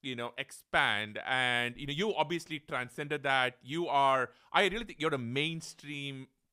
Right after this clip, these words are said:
personality, right? Like, you announced, I saw you announce your pregnancy on, you know, on a, a national television. You are, uh, you obviously transcended that. How do you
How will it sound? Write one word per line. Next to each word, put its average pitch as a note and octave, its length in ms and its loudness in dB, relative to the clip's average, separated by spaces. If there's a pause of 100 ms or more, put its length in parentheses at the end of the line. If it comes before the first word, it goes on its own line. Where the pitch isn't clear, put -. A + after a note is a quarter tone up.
(140)
personality, A2+ 580 0
right? A2+ 220 -4
Like, A#2 180 -6
you E3+ 180 0
announced, D3+ 560 2
I C#3+ 120 -2
saw D#3 100 -4
you D3 80 0
announce C3+ 160 -4
your C#3+ 80 -18
pregnancy C3 340 -8
on, A#2+ 140 -2 (320)
you B2+ 100 -4
know, B2 140 2
on B2+ 200 0
a, A2+ 140 -6
a A2+ 200 -4 (120)
national D3+ 420 0
television. C#3+ 720 -6
You F3+ 260 -4
are, C#3 440 2 (280)
uh, A#2+ 160 2
you C#3+ 260 -4
obviously D3+ 320 -2
transcended C3 560 -10
that. G#2 240 -4 (280)
How G#3 260 2
do C4 60 -6
you G3 320 -6